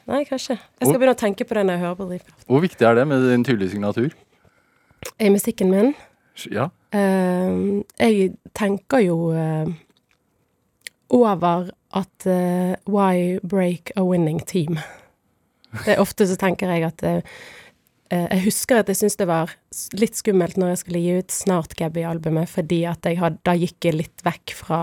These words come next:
Speaker 1: den
Speaker 2: Din forrige skive,
Speaker 1: f-,
Speaker 2: ja.
Speaker 1: ja, eh, den, eh,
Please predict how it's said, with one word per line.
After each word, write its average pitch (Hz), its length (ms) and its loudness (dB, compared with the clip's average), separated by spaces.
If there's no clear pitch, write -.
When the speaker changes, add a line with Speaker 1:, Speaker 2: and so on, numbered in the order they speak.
Speaker 1:
den 170 420 0
Speaker 2:
Din 107 200 -2
forrige 87 260 4
skive, 87 240 -2
Speaker 1:
f-, - 160 -10
Speaker 2:
ja. - 100 -2
Speaker 1:
ja, 185 180 4
eh, 175 300 2
den, 165 320 0
eh, 160 480 0